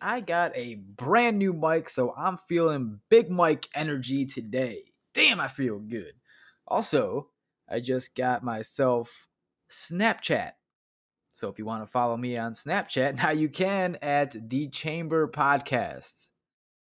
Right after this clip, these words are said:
Without further ado, let's go ahead and get into our next guest. She is a nurse and martial arts expert turned fantasy author. This is Danielle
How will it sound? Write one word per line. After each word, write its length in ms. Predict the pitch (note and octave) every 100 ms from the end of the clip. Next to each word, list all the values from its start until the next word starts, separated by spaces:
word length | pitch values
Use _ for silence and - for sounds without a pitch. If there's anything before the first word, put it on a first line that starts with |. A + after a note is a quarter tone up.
| _ _ _ _ _ _ -
Without 180 | G#2 E2+
further 280 | G#2+ G2+ G2
ado, 380 | F2 G2 A#2+ A2+
let's 240 | G#2+ A2
go 140 | - G#2+
ahead 260 | A#2 A#2+
and 220 | A#2 A#2+
get 240 | A2+ B2+ B2
into 680 | D3 D#3 C3+ - F#3 F#3
our 280 | D3 E3 E3
next 420 | D#3+ D#3 D3 -
guest. 540 | A#2+ D#3+ F#3 C3+ - - - - - - -
She 360 | - - G#3 A#3+
is 520 | F3 G#3+ A#3 G#3+ D#3 -
a 220 | D#3+ D3+
nurse 540 | C#3 C3 D3+ A3+ B3+ -
and 260 | D#3+ C#3+ B2+
martial 540 | A#2+ D#3 G#3 - F#3+
arts 380 | C#3+ F3 F#3+ - -
expert 600 | F3+ - - F#3+ E3+ -
turned 380 | - G3+ A#3 A3 - -
fantasy 540 | A3 C4+ B3 - F#3
author. 760 | D3 C3 B2+ - C3+ B2+ A#2+ A2 _ _ _
This 540 | A#2+ F3 C4+ A3+ - -
is 520 | A#3+ C4+ G#3+ D3+ G2+
Danielle 960 | F#2+ - A#3 A#3+ D#3+ G#3 A#3+ A3 D#3 -